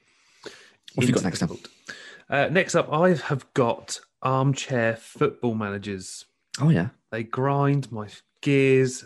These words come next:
Speaker 2: to no end. And I think social media probably amplifies this even more, you know. Um, I make it no secret, you know, I'm a Pompey fan. Um,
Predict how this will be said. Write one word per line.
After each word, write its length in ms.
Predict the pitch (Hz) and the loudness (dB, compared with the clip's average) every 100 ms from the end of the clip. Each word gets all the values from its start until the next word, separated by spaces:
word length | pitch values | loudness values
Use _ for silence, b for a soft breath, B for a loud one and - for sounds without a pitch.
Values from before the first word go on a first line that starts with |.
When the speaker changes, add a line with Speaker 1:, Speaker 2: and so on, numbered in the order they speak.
| - | -16
Speaker 2:
to 140 | - | -14
no 400 | 110 104 107 110 | -10 -8 -6 -6
end. 360 | 98 92 98 - - | -6 -8 -10 -12 -6
And 100 | 123 | -4
I 80 | |
think 280 | 123 214 170 | 0 0 0
social 360 | - 156 127 135 | 0 0 0 0
media 320 | 131 120 117 | 0 0 -2
probably 300 | 117 117 120 | -4 -6 -6
amplifies 680 | 117 117 104 101 - 107 107 | -4 -6 -6 -12 -8 -6 -6
this 200 | 104 - | -8 -10
even 240 | 107 101 104 | -10 -8 -6
more, 340 | 101 90 90 | -6 -8 -8
you 100 | 101 | -10
know. 140 | 92 98 B B B B B - | -10 -12 B B B B B -16
Um, 340 | 104 98 98 - | -14 -12 -12 -8
I 40 | 113 | -2
make 280 | 139 131 | -2 -2
it 60 | 101 | -8
no 120 | 101 | -12
secret, 420 | 95 117 - 107 98 | -10 -10 -10 -12 -12
you 80 | |
know, 60 | 92 104 | -12 -8
I'm 180 | 107 | -8
a 60 | 104 | -8
Pompey 380 | - 131 107 123 | -8 -8 -8 -10
fan. 540 | - 123 113 110 113 - _ - | -6 -4 -4 -4 -8 -12 _ -20
Um, 420 | 98 95 95 | -16 -14 -14